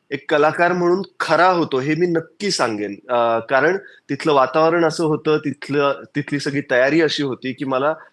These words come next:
मनापासून ते काम करताना, अ, मी ते मनापासून केलं हे मी नक्की म्हणेन.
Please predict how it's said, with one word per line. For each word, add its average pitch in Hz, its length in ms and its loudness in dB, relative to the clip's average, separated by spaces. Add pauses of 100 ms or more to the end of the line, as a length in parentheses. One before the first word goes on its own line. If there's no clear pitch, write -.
(160)
मनापासून 160 800 0
ते 139 200 -2 (160)
काम 131 220 2
करताना, 131 580 -2 (180)
अ, 107 380 -4 (100)
मी 131 100 -6
ते 147 100 -4
मनापासून 151 520 -2
केलं 117 240 -4
हे 123 120 -8
मी 120 100 -6
नक्की 113 300 -10
म्हणेन. 90 260 -16